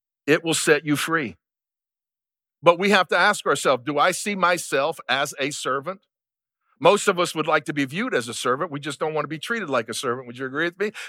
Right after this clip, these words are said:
That's where the suffering <laughs> comes in. And so when you come to New Point,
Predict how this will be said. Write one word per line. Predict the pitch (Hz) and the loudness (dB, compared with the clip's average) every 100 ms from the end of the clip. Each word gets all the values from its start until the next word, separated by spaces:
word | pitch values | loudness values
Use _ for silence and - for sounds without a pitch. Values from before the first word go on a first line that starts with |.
| - | -2
That's | 135 170 | -2 2
where | 170 | 0
the | |
suffering | 165 220 202 175 127 117 | 2 2 0 -2 -8 -6
<laughs> | |
comes | 139 135 131 135 | -4 -4 -4 -6
in. | 143 - 190 _ _ _ _ _ _ _ _ _ _ _ _ _ _ _ _ _ _ _ _ _ _ - | -6 -6 -12 _ _ _ _ _ _ _ _ _ _ _ _ _ _ _ _ _ _ _ _ _ _ 4
And | 180 175 | 4 4
so | - 196 180 175 _ | 4 4 4 0 _
when | - 185 185 | 0 2 2
you | 208 | 0
come | - 214 202 | 0 2 2
to | 185 | 2
New | 196 226 | 0 -2
Point, | - 170 104 90 | -4 -4 -4 -6